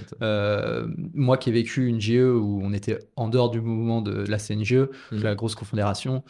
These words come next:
Speaker 1: où il y avait tout à refaire, création des process, création de, de la structure, de re-, remise en place des diver-, différents pôles, des rôles de chaque membre,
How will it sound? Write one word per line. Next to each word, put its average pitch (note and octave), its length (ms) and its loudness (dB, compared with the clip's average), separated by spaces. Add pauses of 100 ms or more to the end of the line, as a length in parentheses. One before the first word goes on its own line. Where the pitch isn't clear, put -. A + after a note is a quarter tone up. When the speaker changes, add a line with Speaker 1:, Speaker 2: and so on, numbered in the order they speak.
(220)
Speaker 1:
où A#2 140 0
il A2+ 60 4
y - 20 2
avait G2+ 200 0
tout C#3 240 -8
à B2+ 80 4
refaire, A#2 580 2
création - 340 -4
des A2 100 0
process, B2 460 0
création A2+ 340 -4
de, A2 160 -2
de G#2+ 60 0
la G2+ 80 0
structure, - 540 0
de G#2 120 2
re-, G2+ 280 0
remise A#2+ 260 2
en A#2+ 100 2
place A#2 360 -2
des A2+ 80 0
diver-, G#2 320 -2
différents A2 340 -2
pôles, B2 280 2
des G#2+ 100 0
rôles A2+ 180 2
de G#2+ 80 0
chaque G#2 220 -4
membre, C3 240 0